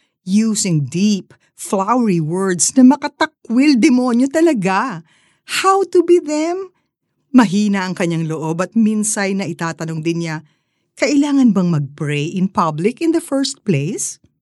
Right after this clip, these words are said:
Di ba sinabi sa Mateo chapter six, verses six to eight, na kapag mananalangin ka, dapat na pumasok ka sa silid, isara ang pinto, at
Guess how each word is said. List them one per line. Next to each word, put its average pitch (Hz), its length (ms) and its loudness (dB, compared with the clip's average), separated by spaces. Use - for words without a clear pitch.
Di 196 160 4
ba 180 160 2
sinabi 151 480 -4
sa 170 160 -4
Mateo 143 480 -6
chapter 139 400 -10
six, - 540 -6
verses 160 320 -4
six 151 320 -8
to - 160 -16
eight, 190 400 -4
na 226 160 0
kapag 214 400 -4
mananalangin 214 880 0
ka, 147 320 -6
dapat 214 480 -6
na 214 80 -4
pumasok 147 640 -6
ka 156 80 -10
sa 170 160 -10
silid, 160 640 -4
isara 156 400 -4
ang 139 160 -6
pinto, 143 560 -6
at 247 160 -6